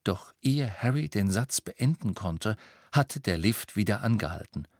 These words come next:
Die Türen öffneten sich und Mister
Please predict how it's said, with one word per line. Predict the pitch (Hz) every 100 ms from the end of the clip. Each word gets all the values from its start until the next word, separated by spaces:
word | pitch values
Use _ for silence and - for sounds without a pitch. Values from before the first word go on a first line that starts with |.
| _ _ _ _
Die | 82
Türen | - 131 117 139
öffneten | 131 - 139 143
sich | 120 131 -
und | - 139 - -
Mister | 156 - -